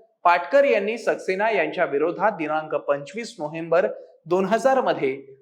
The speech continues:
प्रेस नोटीस जारी केली होती. प्रेस नोटच्या वृत्तामुळे सक्सेना यांनी अठरा जानेवारी दोन हजार एक मध्ये अहमदाबाद येथील न्यायालयात पाटकर यांच्या विरोधात मानहानीचा दावा दाखल केला होता.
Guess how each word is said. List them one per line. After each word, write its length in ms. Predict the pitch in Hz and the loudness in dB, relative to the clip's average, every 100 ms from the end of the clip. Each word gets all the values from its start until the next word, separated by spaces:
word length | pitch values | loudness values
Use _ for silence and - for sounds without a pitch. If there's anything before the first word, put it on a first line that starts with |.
| _ | _
प्रेस 280 | 208 247 - | 4 4 0
नोटीस 340 | 175 156 202 180 | -6 -4 -4 0
जारी 240 | 180 208 | 2 2
केली 220 | 185 139 | -2 -4
होती. 520 | 135 135 127 123 - _ _ - | -4 -6 -6 -8 -10 _ _ 4
प्रेस 260 | 226 269 220 | 4 4 0
नोटच्या 440 | 226 208 240 262 | -4 -2 2 2
वृत्तामुळे 720 | 190 175 175 247 220 135 123 123 - - - | 2 -4 0 0 2 0 0 -6 -14 -6 0
सक्सेना 460 | 190 - 220 247 | 0 2 0 2
यांनी 380 | 247 185 185 202 - | 2 2 2 -4 0
अठरा 380 | 156 160 202 240 220 | 0 0 2 2 2
जानेवारी 440 | 185 175 185 196 | -4 -2 -2 -2
दोन 200 | 196 165 | -2 -4
हजार 400 | 170 165 185 190 - | -4 -2 0 0 0
एक 180 | 202 226 | -2 0
मध्ये 340 | 190 143 139 123 _ _ - _ | -4 -2 -4 -8 _ _ -20 _
अहमदाबाद 640 | 170 185 214 226 226 240 240 175 | 2 2 4 4 4 2 2 -2
येथील 380 | 165 190 214 | -2 -4 -4
न्यायालयात 480 | 175 151 156 170 190 - | 0 0 2 4 4 2
पाटकर 360 | 165 147 - 240 | 0 0 0 -2
यांच्या 340 | 240 160 156 | 0 -2 -4
विरोधात 480 | 160 143 160 165 190 220 - - _ | -4 -2 -2 2 0 0 -8 -18 _
मानहानीचा 640 | 151 160 185 190 196 190 233 | 0 2 0 -4 -6 0 0
दावा 300 | 170 143 175 | 2 2 2
दाखल 400 | 175 180 - 202 | 2 -2 0 -2
केला 240 | 151 139 | 0 0
होता. 440 | 127 127 123 120 | 0 0 0 0